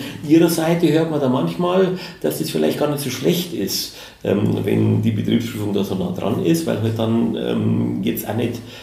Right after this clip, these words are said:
so diese Vorurteile bestehen, wenn man den Betrieb nicht kennt, die machen bestimmt irgendwas verkehrt oder ist irgendwo was verborgen.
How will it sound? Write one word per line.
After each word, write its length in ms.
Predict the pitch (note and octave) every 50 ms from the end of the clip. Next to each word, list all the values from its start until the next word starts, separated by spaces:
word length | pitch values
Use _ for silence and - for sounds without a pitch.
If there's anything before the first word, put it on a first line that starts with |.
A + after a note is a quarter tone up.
| - -
so 300 | - - A2+ A#2 A#2+ A#2+
diese 220 | - - A#2 G2+ A2+
Vorurteile 560 | A2 A2+ F3 G3 A#2+ G2+ - - F#2+ F2+ F#2
bestehen, 440 | F#2 G2+ G2+ - - - A2+ B2 B2+
wenn 60 | B2
man 100 | A#2 A2+
den 100 | A2 G#2+
Betrieb 260 | G2+ G#2+ G#2 A2+ A#2 A2+
nicht 180 | A2+ G2+ G#2
kennt, 200 | - B2 A#2 A#2
die 60 | A#2
machen 260 | G#2+ G#2+ G2+ G#2 G#2+ F#2+
bestimmt 380 | - - - C#3 C#3 - -
irgendwas 320 | - - - - - - -
verkehrt 400 | - - - - - A#1+ - -
oder 140 | - - -
ist 160 | - - -
irgendwo 680 | C3 B2+ B2+ B2+ B2+ B2 F#2+ - G#2+ - A2+ A#2 A#2 A2+
was 160 | - - - -
verborgen. 640 | - F2 E2 - A2+ B2+ C#3 - D#3 D#3+ E3 E3